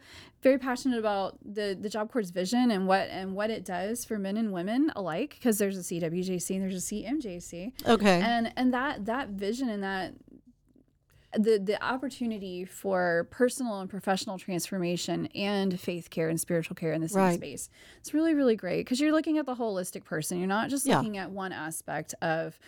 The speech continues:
Speaker 1: what, what makes a journey harder than another journey. You're looking at the whole
Speaker 2: Right.
Speaker 1: person. And, and I think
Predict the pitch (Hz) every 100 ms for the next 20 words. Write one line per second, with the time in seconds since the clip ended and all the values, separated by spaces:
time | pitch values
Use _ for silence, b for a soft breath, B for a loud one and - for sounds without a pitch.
0 | b b b 202 196 202 214 208 - 214
1 | 240 220 220 - 202 185 180 180 180 170
2 | 170 165 160 160 160 160 160 160 156 -
3 | 208 226 233 220 220 202 175 - 147 170
4 | 165 165 160 - 165 - 202 202 b b
5 | b - 262 302 427